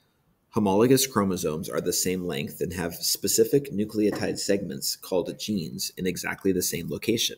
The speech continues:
or locus. Genes, the functional units of chromosomes, determine specific characteristics by coding for specific proteins. Traits are the different forms of a characteristic. For example, the shape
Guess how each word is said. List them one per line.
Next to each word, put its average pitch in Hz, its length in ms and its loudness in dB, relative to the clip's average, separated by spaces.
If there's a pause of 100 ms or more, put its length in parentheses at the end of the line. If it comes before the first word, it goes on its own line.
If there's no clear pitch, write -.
(160)
or 85 140 0
locus. - 560 -2 (960)
Genes, 113 560 2 (180)
the 113 100 4
functional 123 540 4
units 98 460 2
of 95 160 -2
chromosomes, 73 760 -2 (140)
determine 101 440 2
specific 113 680 0
characteristics - 920 -2
by 87 180 -2
coding 80 440 -2
for 73 240 -4
specific - 540 -6
proteins. - 580 -2 (1040)
Traits 123 380 4
are 101 120 6
the 98 80 4
different 92 420 2
forms 85 360 0
of 71 80 -2
a 73 60 -2
characteristic. - 840 -8 (300)
For 98 200 4
example, 73 460 0
the 80 140 0
shape 95 340 6